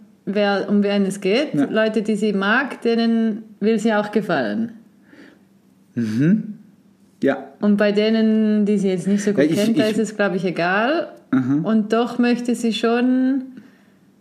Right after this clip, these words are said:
Speaker 1: es gehört sich halt so. Das sind so ein bisschen
Speaker 2: Ja, ja,
Speaker 1: diese
Speaker 2: ja, ja.
Speaker 1: gesellschaftlichen Beliefs.
Speaker 2: Ja, ge-, genau. Wer, der Metamodellfragen.
Speaker 1: Ja.
Speaker 2: Wer sagt denn das genau?
Speaker 1: Ja.
Speaker 2: Ja.
Speaker 1: Ja, das
Speaker 2: Weil
Speaker 1: stimmt.
Speaker 2: das wäre quasi wieder der verlorene Performativ.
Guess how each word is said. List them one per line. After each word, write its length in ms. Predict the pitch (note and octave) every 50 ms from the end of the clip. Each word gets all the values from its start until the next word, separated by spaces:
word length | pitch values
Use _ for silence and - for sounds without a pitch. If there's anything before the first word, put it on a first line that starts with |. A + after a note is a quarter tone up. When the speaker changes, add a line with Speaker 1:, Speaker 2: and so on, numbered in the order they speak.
| _ _ _ _ _
Speaker 1:
es 140 | A3 G3+ -
gehört 320 | - G3+ F#3+ C#4 D#4 -
sich 180 | - C#4+ - A#3
halt 200 | A3 G3 F3 F#3
so. 260 | - F3+ E3 D#3 D3+
Das 180 | C#3+ E3 E3 -
sind 140 | G3+ G#3
so 80 | G#3 A3+
ein 60 | A3
bisschen 200 | G#3+ G#3+ A3 A#3 B3
Speaker 2:
Ja, 100 | B3+ C4
ja, 60 | B3+ B3+
Speaker 1:
diese 100 | B3+ B3+
Speaker 2:
ja, 120 | B3 A#3+
ja. 120 | A#3+ A#3+
Speaker 1:
gesellschaftlichen 720 | A#3 A3+ G#3+ A#3+ B3+ B3 G3+ A#3+ G#3+ - - G#3 F3+ G3 F3+
Beliefs. 640 | F3 E3+ D#3+ E3+ D#3+ D3 D3 D3 - - - - - _ _ _ _ _ _ _ _ - _ _ _ - -
Speaker 2:
Ja, 240 | D#3 E3 D#3+ B2+
ge-, 200 | G#2+ - C3+ B2
genau. 400 | A#2+ B2 C#3+ C3+ C3 G#2+ F2 D#2+
Wer, 180 | G2+ A#2 B2 C3
der 300 | C3 A#2+ A2 A#2+ C3 B2+
Metamodellfragen. 1000 | C3 C#3 C#3 C3+ C#3+ B2+ A2+ G2 G2 G2 F#2 F2+ F2+ - F#2 F2 F2 F2 - F#2
Speaker 1:
Ja. 60 | -
Speaker 2:
Wer 160 | - C3 C#3
sagt 360 | C3+ - D#3 C#3+ C3 - - -
denn 80 | G#2+
das 220 | F#2 E2 - - -
genau? 420 | - G2 - - - B1+ B1+ A#1+ - - _ _ _
Speaker 1:
Ja. 200 | A3 G3+ F#3+ E3+ - - - _ _ _
Speaker 2:
Ja. 280 | C3 A#2+ - - - - - - _ _ _ _ _ _ _
Speaker 1:
Ja, 300 | - A3+ A3+ A#3+ B3+ A#3+ - - - _ _ -
das 100 | A#3+ G#3+
Speaker 2:
Weil 60 | A3
Speaker 1:
stimmt. 60 | - - G3+
Speaker 2:
das 80 | D#3+
wäre 140 | C3 B2+ B2
quasi 560 | B2 - C#3 B2+ B2 B2 A#2+ B2 B2 B2 A#2+
wieder 280 | A2+ B2 B2 A#2+ B2 A#2+
der 240 | A2+ A#2 A#2 A2+ A2+
verlorene 580 | A2+ - A#2+ A2+ A2+ A#2 A#2+ B2+ C#3 C3+ C3+ B2+
Performativ. 1040 | B2+ - C#3+ C3 B2 - C#3+ B2+ A2+ A2+ G#2 F#2 F2 - G#2 F2+ E2+ E2 - -